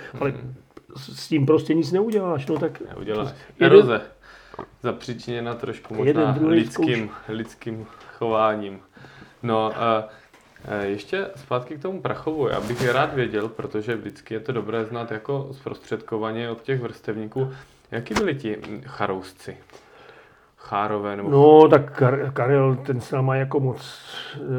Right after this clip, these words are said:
Speaker 1: eh, on byl takový, jako, byl pan inženýr, že jo.
Speaker 2: Mhm.
Speaker 1: No, Láďa to byl normálně řemeslník, dělal někde v-, taky černý řemeslo. Úžasný. Jako ten s-, držel odstup, ten Karel, ten
Speaker 2: Mhm.
Speaker 1: jako nebyl to. No, ale v-, Láďa to byl pan Lezec, vole.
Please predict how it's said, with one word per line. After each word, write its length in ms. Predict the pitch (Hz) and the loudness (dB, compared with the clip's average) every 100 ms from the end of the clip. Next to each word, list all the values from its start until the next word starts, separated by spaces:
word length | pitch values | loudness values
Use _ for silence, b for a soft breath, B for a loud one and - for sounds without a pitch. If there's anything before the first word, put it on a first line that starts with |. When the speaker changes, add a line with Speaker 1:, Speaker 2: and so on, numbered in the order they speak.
| 123 | -6
Speaker 1:
eh, 20 | 143 | -6
on 260 | 139 139 | -4 -2
byl 180 | 143 135 | 0 0
takový, 440 | 143 139 147 135 110 120 | 0 -4 -2 0 -2 -6
jako, 280 | 131 131 131 - - | -10 -8 -10 -10 -2
byl 200 | 139 131 | 0 0
pan 200 | 120 120 | -2 -6
inženýr, 580 | 101 107 113 113 131 131 | -8 -10 -8 -6 -4 -4
že 80 | 131 | -2
jo. 60 | 113 | -2
Speaker 2:
Mhm. 240 | 117 135 - | -4 -10 -12
Speaker 1:
No, 280 | 131 127 - 131 123 | -10 -10 -10 -10 -6
Láďa 280 | 117 120 123 | -6 -4 -4
to 120 | 131 | -4
byl 180 | 127 117 123 | -6 -8 -8
normálně 340 | 139 135 131 | -6 -4 -4
řemeslník, 580 | 113 117 110 - 127 135 | -6 -8 -8 -6 -6 -4
dělal 260 | 123 120 123 | -4 -6 -6
někde 240 | 123 123 | -8 -8
v-, 520 | 110 110 117 127 123 123 | -10 -14 -20 -18 -18 -18
taky 220 | 120 117 | -16 -14
černý 300 | - 120 120 | -12 -10 -8
řemeslo. 580 | 107 107 - 127 120 135 B B B B B _ _ _ | -8 -10 -10 -8 -10 -12 B B B B B _ _ _
Úžasný. 600 | 131 117 123 - 123 107 101 113 131 135 | -6 -2 -2 -4 -14 -16 -18 -16 -14 -4
Jako 340 | 151 143 156 | 0 6 6
ten 260 | 139 143 143 | 8 6 6
s-, 200 | 135 - | 0 -6
držel 420 | 139 135 131 131 | -8 -2 2 4
odstup, 380 | 135 120 - 135 | 4 2 -4 -2
ten 120 | 135 | 0
Karel, 300 | 131 131 135 | 0 4 4
ten 140 | 139 139 | 6 4
Speaker 2:
Mhm. 100 | 135 | 2
Speaker 1:
jako 120 | 117 | 2
nebyl 280 | 135 139 131 | 2 4 2
to. 180 | 135 123 B B B B | 0 -6 B B B B
No, 160 | 139 151 | 2 4
ale 180 | 151 151 | 4 4
v-, 500 | 139 135 135 139 131 | 2 -4 -4 -6 -2
Láďa 260 | 131 135 135 | 0 0 2
to 100 | 139 | 2
byl 120 | 131 | 0
pan 200 | 127 117 | -2 -4
Lezec, 360 | 110 107 95 | -6 -8 -12
vole. 200 | - 113 | -14 -14